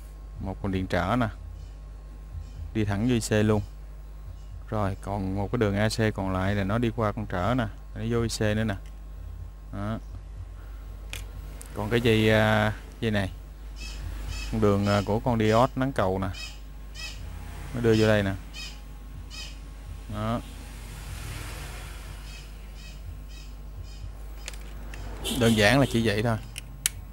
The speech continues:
Ở trên này là cái phần, à, công tắc nó chuyển chế độ các bạn. Nó chuyển cái chế độ ở đây nó có ghi nè. Đó. Mình, à, mình gặt cái đâu thì nó sẽ chớp theo cái chế độ đó.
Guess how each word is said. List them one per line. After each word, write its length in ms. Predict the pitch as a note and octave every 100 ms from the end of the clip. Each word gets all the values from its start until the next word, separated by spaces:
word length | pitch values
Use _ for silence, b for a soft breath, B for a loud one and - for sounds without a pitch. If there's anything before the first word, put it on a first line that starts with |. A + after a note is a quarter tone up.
| - - - - -
Ở 80 | G#2+
trên 220 | A2+ A2+
này 180 | G#2 G2+
là 100 | G2+
cái 120 | A#2
phần, 220 | G#2+ G2+
à, 120 | G2+
công 200 | G2+ A2
tắc 280 | A2+ C#3+ -
nó 100 | C3+ B2+
chuyển 240 | G#2 A2
chế 120 | C#3 C3+
độ 320 | G2+ G#2 B2+
các 60 |
bạn. 140 | C3 A2 - - - - - - - - -
Nó 140 | A#2 B2
chuyển 220 | A2 G2+ C3
cái 80 |
chế 160 | C#3 C#3+
độ 340 | A#2 G2 A2
ở 120 | B2 B2+
đây 120 | A#2+
nó 120 | A#2 B2+
có 100 | C#3
ghi 260 | B2 A2+
nè. 120 | G#2 G#2+ - - - - -
Đó. 180 | A2+ A2+ - - - - - - - - - - - - - - - - - - - -
Mình, 180 | G#2+ G#2+
à, 260 | G#2+ G2+ G2+
mình 240 | G#2 G#2
gặt 180 | G#2+ G2+ -
cái 100 | C3
đâu 320 | A#2+ A#2+ B2
thì 120 | A2+
nó 240 | G#2+ A#2+ C3
sẽ 180 | A2 G#2+
chớp 220 | B2 C#3
theo 220 | - A2+ A2
cái 120 | A#2+
chế 120 | C3+
độ 200 | A2+ G#2+
đó. 220 | A#2 C#3